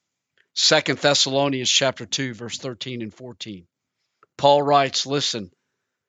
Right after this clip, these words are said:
"We should always give thanks to God for you, brothers, loved by the Lord, because from the beginning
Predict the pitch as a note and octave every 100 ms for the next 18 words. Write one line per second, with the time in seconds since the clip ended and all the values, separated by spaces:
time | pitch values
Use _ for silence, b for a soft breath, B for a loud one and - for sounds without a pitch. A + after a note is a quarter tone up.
0 | _ _ _ _ _ _ _ _ _ -
1 | E3+ F3+ E3+ E3+ G3 F#3+ D#3+ - E3 D#3+
2 | - E3 E3 - - A#2+ C#3 D3+ D3+ -
3 | C3 A#2 C#3 D3+ B2 A#2+ A#2+ B2 A#2+ G#2
4 | G#2 C3 C#3 C#3 C#3+ C3+ A#2+ B2 B2+ A#2+
5 | F#2+ A#2+ A2+ - D#3+ D#3+ F3 - - _
6 | _ _ _ _ _ _ - D#3+ F3 F3+
7 | E3+ F3 C#3+ E3 C#3 G#2 F#2+